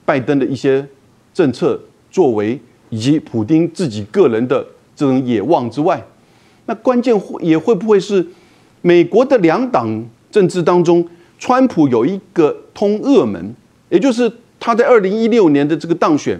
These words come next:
他二零一六年这个当选，美国民主党政府一直就是认为，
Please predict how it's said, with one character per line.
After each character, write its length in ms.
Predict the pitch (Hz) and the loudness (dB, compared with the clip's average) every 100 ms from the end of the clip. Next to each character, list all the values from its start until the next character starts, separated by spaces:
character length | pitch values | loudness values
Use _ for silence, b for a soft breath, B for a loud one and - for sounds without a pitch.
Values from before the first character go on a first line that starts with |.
| - | -6
他 80 | - | -2
二 160 | - 180 | 0 2
零 140 | 165 | 2
一 20 | 196 | 2
六 160 | 170 | 2
年 140 | 143 147 | 2 0
这 80 | |
个 80 | 165 | -2
当 160 | 160 156 | -2 -2
选， 200 | 120 98 b b b b b | -4 -6 b b b b b
美 140 | 170 | 0
国 180 | 160 196 | 4 2
民 200 | 220 208 | 4 0
主 100 | 240 | 2
党 160 | 233 170 | 0 2
政 160 | 220 | 0
府 100 | 156 | 0
一 120 | 170 220 | 0 0
直 140 | 170 | -2
就 140 | 160 | 0
是 140 | 175 185 | -2 2
认 120 | 165 | 2
为， 200 | 117 120 | 2 -2